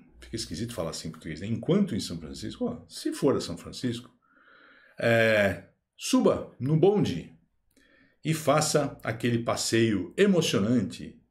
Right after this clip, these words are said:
subindo aquelas, ah, ruas íngremes.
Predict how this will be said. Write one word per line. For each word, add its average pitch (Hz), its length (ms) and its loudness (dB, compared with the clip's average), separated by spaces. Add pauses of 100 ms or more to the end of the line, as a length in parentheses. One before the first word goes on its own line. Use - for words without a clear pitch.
subindo 107 640 -2
aquelas, 95 720 -4 (600)
ah, 82 720 -8 (120)
ruas 110 720 -2
íngremes. 107 1120 -2